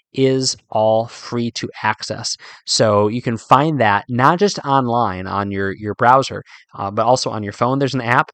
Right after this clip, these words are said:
on your Roku, on your Fire Stick, um, all over the place. You can find it. There's actually a, a live streaming channel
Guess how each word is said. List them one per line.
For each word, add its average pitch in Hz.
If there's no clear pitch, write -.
on 107
your 101
Roku, 147
on 101
your 101
Fire 139
Stick, -
um, 101
all 170
over 123
the 110
place. -
You 135
can 110
find 147
it. 170
There's 123
actually 143
a, 117
a -
live 120
streaming 123
channel 123